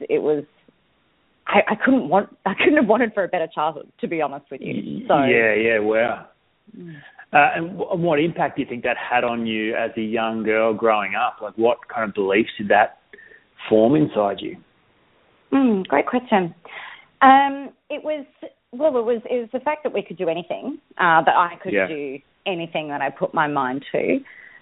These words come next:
Speaker 1: Uh, the thing that, so the belief was there, the reality was a little, you know, a little, a little different in terms of the sense, I suppose, my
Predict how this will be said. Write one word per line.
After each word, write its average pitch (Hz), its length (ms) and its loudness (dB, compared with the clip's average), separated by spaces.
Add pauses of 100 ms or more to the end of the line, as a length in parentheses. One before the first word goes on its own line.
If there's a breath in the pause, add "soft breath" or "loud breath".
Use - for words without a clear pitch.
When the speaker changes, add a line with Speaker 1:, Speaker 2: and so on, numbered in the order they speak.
(120)
Speaker 1:
Uh, 170 300 4
the 196 100 2 (140)
thing 254 640 0
that, 170 520 4 (260)
so 254 100 2
the 185 80 0
belief 202 460 -2
was 175 180 0
there, 170 180 0
the 170 100 -2
reality 175 720 0 (100)
was 160 480 -4 (200)
a 180 80 0
little, 165 720 -2 (140)
you 240 180 -4
know, 247 200 -2
a - 20 0
little, 269 260 2
a 262 60 4
little 311 320 0 (140)
different 170 440 -4
in 165 240 0 (140)
terms 160 320 2
of 165 120 2
the 160 80 2 (100)
sense, 156 260 2
I 160 140 0
suppose, 156 640 4 (800 soft breath)
my 175 120 4